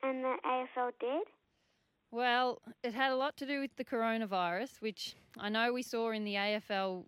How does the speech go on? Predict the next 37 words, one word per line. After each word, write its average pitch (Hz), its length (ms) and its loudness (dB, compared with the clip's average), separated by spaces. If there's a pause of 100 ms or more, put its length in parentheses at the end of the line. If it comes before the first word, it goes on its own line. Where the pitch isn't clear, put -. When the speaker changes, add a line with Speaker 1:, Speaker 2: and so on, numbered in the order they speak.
Speaker 2:
with 190 160 -6
the 185 80 -8
boys. 196 400 -2
They 190 160 4
were 190 120 4
able 180 200 0
to 170 80 -8
stop - 340 -4 (100)
playing 202 380 0
and 190 120 0
then 190 160 0
restart. 190 640 2 (100)
But 202 160 2 (680)
because 294 400 -2
a 269 80 -2
lot 262 180 2
of 240 100 0
our 233 320 4 (440)
players 220 380 0
in 208 120 -4
A 208 200 0
F 208 120 -4
L 202 140 -2
W 196 380 -2
are 190 280 2
only 208 220 -2
part-time, 196 720 -4
it's - 120 -16
not 226 160 0
our 220 140 2
full-time 214 640 -6
job. 196 260 -2
A - 20 -6
lot 196 180 0
of 208 80 -6
us 208 180 -4
are 208 120 -2